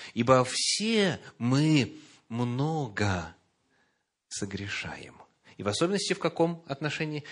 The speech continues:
"Кто не согрешает в слове, тот человек совершенный, могущий обуздать и все тело". Итак, все мы много согрешаем. Потому, готовясь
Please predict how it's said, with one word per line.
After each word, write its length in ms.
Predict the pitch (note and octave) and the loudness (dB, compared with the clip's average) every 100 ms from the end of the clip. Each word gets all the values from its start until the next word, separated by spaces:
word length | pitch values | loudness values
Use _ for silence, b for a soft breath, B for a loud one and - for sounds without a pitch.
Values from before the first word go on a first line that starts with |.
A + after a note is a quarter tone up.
| B | B
"Кто 160 | - | 0
не 80 | C#3 | 0
согрешает 540 | B2 B2 B2+ C#3 C3 B2+ | 2 0 0 2 2 2
в 100 | - | -6
слове, 520 | - F3 A#3 G3 C3+ | 0 6 6 6 0
тот 380 | - - - C#3+ | -2 -6 -4 -2
человек 300 | - C3+ C3+ | 0 0 0
совершенный, 600 | B2+ A#2 - G3+ G3+ D#3+ | -4 -4 -2 -2 0 0
могущий 420 | B2+ C3 C#3+ - | -2 -4 -4 -2
обуздать 480 | A2+ A#2 A2 A#2 B2 | -2 -2 -2 -2 -2
и 80 | A2+ | -12
все 300 | - - A2 | -10 -6 -6
тело". 500 | G#2+ - G2 C#2 C#2 _ _ _ _ _ _ _ | -6 -6 -4 -6 -12 _ _ _ _ _ _ _
Итак, 240 | A#2 C3 B2 | -2 -2 0
все 340 | - - E3+ | -2 0 0
мы 200 | D#3+ C3+ B B | 0 0 B B
много 520 | A#2+ B2+ C3+ A2+ F#2+ | 0 4 2 2 -4
согрешаем. 640 | - F2 F2+ - F#2+ E2+ - B B | -6 -8 -10 -8 -6 -6 -8 B B
Потому, 480 | - C#3 B2 F#2 - b b b b b b b _ _ | -4 -2 -2 -4 -8 b b b b b b b _ _
готовясь 640 | G#2 G#2+ D3 E3 D#3 - | 0 2 4 2 -2 -6